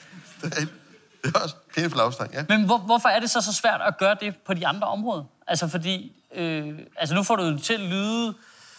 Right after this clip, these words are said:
Speaker 2: som en, altså, det, det er jo også, det er jo rigtigt, at vi kan jo kigge tilbage på de energiforlig, der er lavet nu, og så sige, men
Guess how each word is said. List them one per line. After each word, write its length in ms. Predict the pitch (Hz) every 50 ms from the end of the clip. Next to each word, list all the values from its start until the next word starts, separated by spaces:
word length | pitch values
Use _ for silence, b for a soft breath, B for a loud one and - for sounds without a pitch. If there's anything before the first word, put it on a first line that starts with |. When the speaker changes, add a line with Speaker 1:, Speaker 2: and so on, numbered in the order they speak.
| B B B
Speaker 2:
som 400 | - - - 180 160 151 139 139
en, 220 | 135 127 123 131 - -
altså, 180 | 127 123 135 117 - _ _ _ -
det, 0 |
det 80 | 104 101
er 40 | - 202
jo 80 | 196
også, 160 | 190 180 165 - - - -
det 60 | 190
er 40 | 180
jo 40 |
rigtigt, 240 | 175 180 180 175 208
at 60 | 175
vi 60 | 165 160
kan 100 | - 170
jo 40 |
kigge 220 | 151 - - 180 156
tilbage 280 | - 143 160 160 180
på 220 | 180 - - - 170
de 300 | 151 - - 175 165 180
energiforlig, 540 | 147 139 127 - 170 160 156 165 147 135 127
der 60 | 120
er 40 | 117
lavet 200 | 127 147 185 190
nu, 80 | 175
og 60 | 156
så 40 | 143 147
sige, 100 | 147 147
men 160 | 151 156